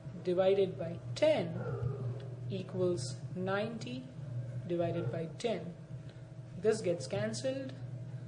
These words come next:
so we get P equals nine, because this is nine. Now this P equals nine is the solution to our equation, and we would like to check the solution whether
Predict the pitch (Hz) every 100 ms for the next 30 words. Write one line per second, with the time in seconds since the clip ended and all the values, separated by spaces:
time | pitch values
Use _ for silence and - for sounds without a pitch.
0 | - - 208 202 190 196 190 - - 277
1 | 277 - - 196 185 185 180 180 - -
2 | 180 185 165 - 160 170 160 - 190 220
3 | 226 226 - - - - - - - 175
4 | 160 156 - - - - - - - -
5 | - - - - - 180 180 170 349 262
6 | 196 - - - - - 302 - 220 -
7 | 226 247 180 170 180 - - - 180 175
8 | 180 190 202 220 - 220 220 - - 175
9 | 165 170 - 262 - 165 160 - - -
10 | - - 170 175 185 180 180 180 247 247
11 | - 214 - - - - 294 262 180 -
12 | - - 185 190 185 - 202 220 294 302
13 | - 165 - - - - - - - -
14 | - - - 170 170 165